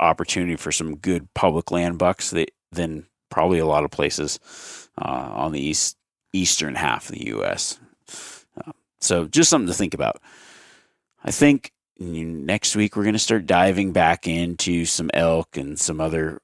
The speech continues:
you know, just more Western, more Western topics, but cannot disregard the whitetail tactics. So I'm sure a lot of you will be headed out, a lot of whitetail tags, because, man, whitetail tags are fairly easy to come by. They're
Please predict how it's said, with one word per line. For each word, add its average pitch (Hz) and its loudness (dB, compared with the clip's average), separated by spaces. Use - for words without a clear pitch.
you 76 -8
know, 76 -6
just 78 -6
more 90 0
Western, 85 2
more 113 8
Western 117 4
topics, 98 4
but 90 2
cannot 104 2
disregard 92 2
the 82 -2
whitetail 85 0
tactics. - 0
So 92 2
I'm 98 -6
sure - 4
a 92 4
lot 90 6
of 90 0
you 90 2
will 82 -2
be 78 0
headed 80 0
out, 80 4
a - -12
lot 76 2
of 76 0
whitetail 78 0
tags, 71 0
because, 87 -2
man, 78 -4
whitetail 110 4
tags 95 4
are 90 2
fairly 90 2
easy 85 0
to - -10
come 82 -4
by. 67 0
They're 73 -4